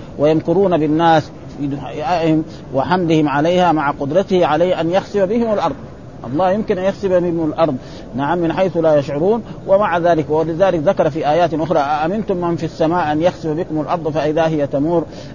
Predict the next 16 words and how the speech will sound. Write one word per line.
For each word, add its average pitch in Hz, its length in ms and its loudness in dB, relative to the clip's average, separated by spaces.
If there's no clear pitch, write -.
أم 165 80 0
أمنتم 175 440 -2
من 165 160 -2
في 156 80 -6
السماء 156 480 0
أن 156 100 -2
يرسل 180 260 -2
عليكم 151 460 0
حاصبا 170 380 -2
فستعلمون 156 640 -2
كيف 143 320 -8
نذير، 170 360 0
أو 170 140 4
يأخذهم 196 540 2
في 185 160 -2
تقلبهم". 170 720 0